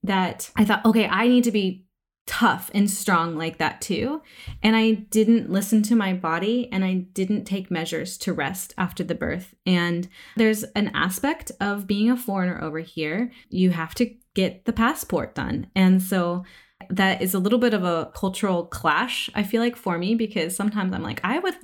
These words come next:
love to do a, a proper Zuoyeze and rest and have people come and cook for me, but I actually have to get on a train or a plane and travel several hours to another city when the baby's, like, a week or two old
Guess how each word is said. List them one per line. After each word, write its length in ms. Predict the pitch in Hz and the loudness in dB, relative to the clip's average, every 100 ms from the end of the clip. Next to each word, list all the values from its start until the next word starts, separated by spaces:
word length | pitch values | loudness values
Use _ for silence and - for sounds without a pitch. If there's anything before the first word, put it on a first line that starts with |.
| - | -4
love 600 | 220 196 220 202 170 - - - - - | 2 4 4 0 -2 -10 -18 -20 -20 -10
to 520 | - 214 185 175 - _ | 0 2 2 0 -4 _
do 180 | - 202 | -2 0
a, 160 | 190 - | 0 -2
a 60 | 185 | -2
proper 600 | 185 190 190 185 175 180 - | 0 0 2 0 -2 -4 -10
Zuoyeze 760 | - 185 175 160 156 165 160 - | -2 0 0 -2 -4 -4 -6 -6
and 160 | 180 180 | -2 -2
rest 320 | 160 165 - | -2 -6 -6
and 140 | 170 165 | -6 -4
have 200 | 170 - | -6 -4
people 280 | 190 190 | -4 -4
come 200 | - 190 | -6 -2
and 140 | 175 180 | -2 -2
cook 160 | 208 | -6
for 100 | - | -4
me, 140 | 202 185 | -2 -2
but 160 | 180 - | -2 -2
I 140 | 196 | 0
actually 240 | 220 226 254 | 0 0 0
have 160 | 254 | 0
to 80 | - | -2
get 160 | 214 220 | -2 0
on 100 | 220 | 0
a 80 | 214 | 0
train 360 | 214 170 180 | -2 0 0
or 100 | 175 | 0
a 60 | 165 | -2
plane 320 | - 180 185 | 0 2 4
and 140 | 170 | 2
travel 460 | - 160 170 175 180 - - | 0 -2 0 -4 -6 -10 -6
several 260 | - 196 208 | -2 0 0
hours 340 | - 180 190 190 | 0 0 -2 0
to 60 | |
another 280 | 185 165 175 | 0 0 -4
city 420 | 180 226 233 220 | -4 -2 0 -2
when 160 | 202 190 | 0 -2
the 80 | 180 | -2
baby's, 320 | 170 170 180 | -2 -4 -4
like, 140 | 202 | 0
a 40 | 214 | 0
week 240 | 196 190 | 0 -2
or 60 | 190 | -6
two 220 | 190 196 | -2 -4
old 400 | - 247 262 233 | -2 0 0 -4